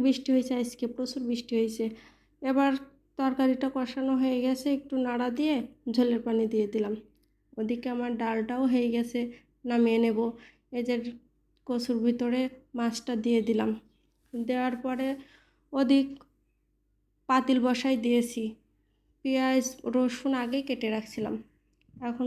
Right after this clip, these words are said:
কড়াই, উম, পাতিলে তেলটা দিয়ে দিলাম। তেল দেওয়ার পরে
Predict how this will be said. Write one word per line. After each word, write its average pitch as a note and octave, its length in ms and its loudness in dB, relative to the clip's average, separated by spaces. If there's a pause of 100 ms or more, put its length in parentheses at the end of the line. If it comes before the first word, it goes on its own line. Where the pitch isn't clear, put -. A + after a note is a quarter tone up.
কড়াই, A#3+ 300 -2 (240)
উম, A#3+ 240 2
পাতিলে A#3+ 460 0 (400)
তেলটা B3+ 380 4
দিয়ে B3 260 2
দিলাম। B3+ 340 2
তেল B3 280 -2 (100)
দেওয়ার A#3+ 240 2
পরে B3+ 300 0